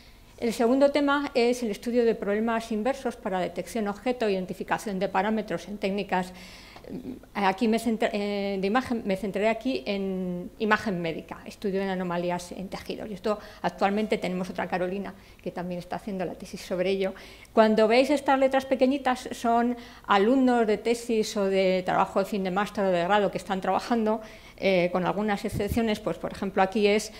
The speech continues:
los autores de la imagen. Esta es una imagen de un grupo del Instituto Curie de, de París,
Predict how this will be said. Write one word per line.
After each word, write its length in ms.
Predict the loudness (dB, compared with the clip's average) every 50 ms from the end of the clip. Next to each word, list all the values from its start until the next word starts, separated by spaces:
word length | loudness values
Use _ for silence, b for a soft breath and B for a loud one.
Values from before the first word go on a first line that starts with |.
| B B B
los 180 | 0 2 2
autores 340 | 2 0 2 2 2 2 2
de 80 | 2 2
la 80 | 0
imagen. 400 | 0 0 -2 -2 -4 -6 -8 -8
Esta 180 | -8 -10 -12 -20
es 40 | -18 -10
una 100 | -8 -6
imagen 460 | -4 -4 -4 -6 -4 -4 -2 -2 -2 -6 B B B B B B
de 260 | -4 -2 0 0 0
un 80 | 2 0
grupo 300 | 0 2 2 0 0 2
del 440 | 0 -4 -6 -8 -12 -10 -8 -6 -6
Instituto 720 | -6 -4 -4 -6 -6 -6 -8 -6 0 2 4 4 4 2 0
Curie 380 | -2 -4 -2 -2 -2 -6 -6 -8 -16
de, 260 | -18 -16 -16 -16 -16 -14
de 80 | -14 -4
París, 460 | -4 -2 -2 -2 -4 -6 -8 -14